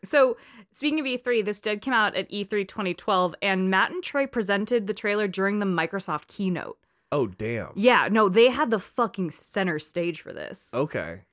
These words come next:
Speaker 1: Yeah, and it immediately was a crowd favorite. Like, that was the fucking trailer that people talked about.
Speaker 2: Well, absolutely. It looked epic as shit. Like, that trailer is incredible.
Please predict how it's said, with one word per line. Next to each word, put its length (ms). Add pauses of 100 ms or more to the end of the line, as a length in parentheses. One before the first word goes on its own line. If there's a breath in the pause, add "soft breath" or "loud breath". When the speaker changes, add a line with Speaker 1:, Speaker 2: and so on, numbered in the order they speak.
Speaker 1:
Yeah, 180
and 160
it 220
immediately 500
was 140
a 40
crowd 320
favorite. 400
Like, 200
that 200
was 240
the 360
fucking 420
trailer 320
that 140
people 240
talked 280
about. 380
Speaker 2:
Well, 220
absolutely. 640
It 80
looked 240 (120)
epic 320
as 80
shit. 380
Like, 160
that 160
trailer 360
is 200
incredible. 680